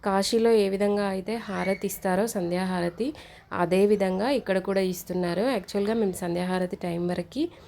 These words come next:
వెళ్దామని వెళ్ళాము, but ఆ రోజు చాలా వర్షం కారణంగా హారతి అయితే ముందుగానే ఇచ్చేసారంట. So, మేమైతే మిస్ అయ్యాము. ఈ ప్లేస్ వచ్చేసి హారతి ఇచ్చే ప్లేస్ అండి.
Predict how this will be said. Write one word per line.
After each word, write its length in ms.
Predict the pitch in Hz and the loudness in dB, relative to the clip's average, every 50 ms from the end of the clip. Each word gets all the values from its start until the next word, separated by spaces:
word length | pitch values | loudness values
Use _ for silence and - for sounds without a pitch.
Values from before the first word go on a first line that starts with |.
| - - - - - - - - - - - - - - - 185 190 | -20 -20 -20 -20 -20 -20 -20 -20 -20 -20 -20 -20 -20 -12 -2 4 6
వెళ్దామని 540 | 190 190 190 185 196 196 196 190 196 240 285 240 202 | 6 6 6 6 6 6 6 6 6 6 6 6 4
వెళ్ళాము, 420 | 180 185 185 202 208 196 190 208 269 254 208 | 4 4 4 4 4 2 2 2 2 0 0
but 160 | 208 208 - - - 180 | -2 -2 -4 -4 -2 0
ఆ 20 | 180 180 | 0 2
రోజు 300 | 180 180 175 190 220 240 254 254 - - - - - - - _ _ _ _ _ _ _ - - | 2 0 0 0 2 2 2 2 0 -2 -6 -12 -20 -20 -20 _ _ _ _ _ _ _ -6 -2
చాలా 380 | 208 196 190 185 185 190 196 202 196 196 185 175 | 0 2 4 4 4 4 4 4 2 2 2 0
వర్షం 300 | 175 - - - 185 190 190 190 196 - - 190 | 0 -2 0 0 0 0 0 -2 -4 -6 -4 -2
కారణంగా 560 | 180 175 170 175 175 180 180 175 175 196 240 311 311 294 - - - - - - - - 208 208 196 202 | 0 0 0 0 0 0 0 0 0 0 0 -2 -2 -4 -8 -12 -20 -20 -20 -20 -18 -12 -10 -6 0 2
హారతి 340 | 196 190 190 190 190 202 190 | 4 6 6 4 4 2 0
అయితే 120 | 185 175 208 208 | 2 2 2 2
ముందుగానే 420 | 196 185 190 185 185 185 185 185 180 175 | 4 4 4 4 4 4 4 2 0 0
ఇచ్చేసారంట. 600 | - - 180 175 180 180 175 175 170 170 165 220 285 339 - - - - - - - | -2 -4 -4 -2 -2 -2 -2 -2 -2 -4 -2 -2 -2 -2 -4 -8 -18 -20 -20 -8 -2
So, 120 | - 233 214 208 | 0 4 6 6
మేమైతే 340 | 202 196 190 190 196 214 202 185 | 6 6 4 4 4 4 4 4
మిస్ 180 | 185 185 - - 196 | 2 2 2 2 2
అయ్యాము. 260 | 190 185 180 185 214 269 262 202 190 | 4 4 2 2 2 0 0 0 0
ఈ 40 | 190 190 - | 0 0 0
ప్లేస్ 220 | 190 185 185 185 202 185 | 0 -2 0 -2 -4 -6
వచ్చేసి 380 | 185 - 190 185 - 269 311 330 - - - - - - - - 208 | -4 -4 -4 -4 -2 -2 -4 -4 -4 -10 -20 -20 -20 -12 -2 2 6
హారతి 300 | 190 185 185 185 208 196 | 6 6 6 4 0 -4
ఇచ్చే 160 | - - 208 208 - 190 | -2 -2 -2 0 0 0
ప్లేస్ 220 | 180 180 180 185 180 170 | 0 0 0 0 0 0
అండి. 180 | 170 190 240 | 0 2 2